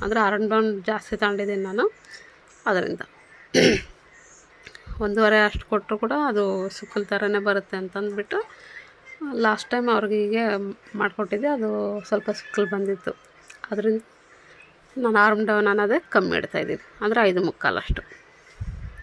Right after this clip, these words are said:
ಇವಾಗ ಮತ್ತೆ ಒಂದು ಸಲ ಟೇಪಲ್ಲಿ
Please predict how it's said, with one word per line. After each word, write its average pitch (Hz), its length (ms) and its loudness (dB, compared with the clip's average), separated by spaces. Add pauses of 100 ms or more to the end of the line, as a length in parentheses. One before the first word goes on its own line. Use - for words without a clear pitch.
(160)
ಇವಾಗ 190 240 -2
ಮತ್ತೆ 196 220 -2 (120)
ಒಂದು 196 180 -4
ಸಲ 220 140 0 (920)
ಟೇಪಲ್ಲಿ 202 400 2